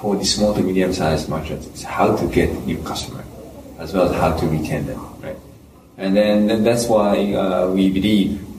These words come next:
creating this collaborative destination site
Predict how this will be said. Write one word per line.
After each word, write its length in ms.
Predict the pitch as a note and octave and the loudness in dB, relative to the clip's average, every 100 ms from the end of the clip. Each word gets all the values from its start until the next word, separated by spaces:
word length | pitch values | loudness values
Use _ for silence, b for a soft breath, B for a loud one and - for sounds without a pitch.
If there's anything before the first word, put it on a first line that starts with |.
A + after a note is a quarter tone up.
| - | -8
creating 460 | - G2 F#2 D#2+ D#2+ | 0 2 2 0 -2
this 160 | - | -4
collaborative 1000 | - E2 G2 D3 F2+ E2+ - C#2 C2+ - - - - | -4 0 2 4 4 2 2 0 0 -4 -12 -18 -8
destination 760 | F2+ - - F#2 G2 A2+ - | -4 -2 -2 0 2 2 -2
site 240 | - - | -4 -10